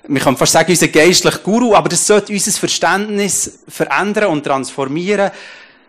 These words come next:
was es heisst, dass man sich wahrnimmt und besser kennenzulernen, weil er unsere, unser Verständnis sprengt und anders ist,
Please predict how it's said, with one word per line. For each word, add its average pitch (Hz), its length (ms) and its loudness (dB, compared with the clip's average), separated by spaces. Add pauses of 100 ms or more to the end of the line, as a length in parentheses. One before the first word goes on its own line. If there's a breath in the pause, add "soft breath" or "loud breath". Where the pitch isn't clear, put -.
(380 loud breath)
was 131 160 -8
es - 180 -4
heisst, 196 640 -2 (140)
dass - 140 -12
man 139 100 -8
sich 156 260 -4 (100)
wahrnimmt 151 800 0
und 127 180 -12
besser 151 320 -10
kennenzulernen, 151 920 -4
weil 143 340 4
er 180 420 0
unsere, 185 440 -4 (720 loud breath)
unser 165 200 -6
Verständnis 156 840 -4
sprengt 160 480 -4
und 131 340 -6 (100)
anders 170 480 -6
ist, 123 380 -10